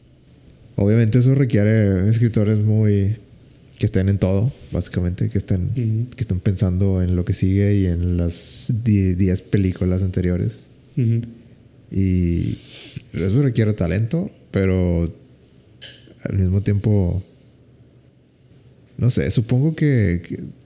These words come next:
Speaker 1: depende, dependería mucho de cómo ejecutan el final. Y como me lo platicas,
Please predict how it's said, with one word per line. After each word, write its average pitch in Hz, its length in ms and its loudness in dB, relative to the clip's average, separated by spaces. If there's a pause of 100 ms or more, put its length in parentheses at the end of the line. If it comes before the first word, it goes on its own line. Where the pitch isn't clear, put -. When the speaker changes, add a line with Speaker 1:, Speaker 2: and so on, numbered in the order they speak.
(140)
Speaker 1:
depende, 110 440 0 (160)
dependería 107 520 2
mucho 175 600 2
de 147 160 0
cómo 131 760 2 (260)
ejecutan 104 840 0 (760)
el 92 140 0
final. 98 520 0 (1040)
Y 107 140 2
como 107 260 2
me 104 160 2
lo 104 80 0
platicas, 110 680 -2